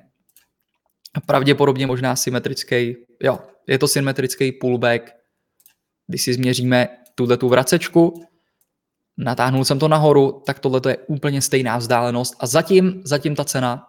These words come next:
tady tu symetrii respektuje. Jo, takže máte tady symetrický pullback na měsíčním grafu, úplně stejný, jako byl tady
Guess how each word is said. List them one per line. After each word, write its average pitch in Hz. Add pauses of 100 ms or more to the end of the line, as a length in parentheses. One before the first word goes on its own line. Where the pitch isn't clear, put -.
(140)
tady 123
tu 123
symetrii 123
respektuje. - (640)
Jo, -
takže 139
máte 151
tady 156
symetrický 151
pullback 139
na 135
měsíčním 131
grafu, 131 (1000)
úplně 139
stejný, 135
jako 127
byl 123
tady 123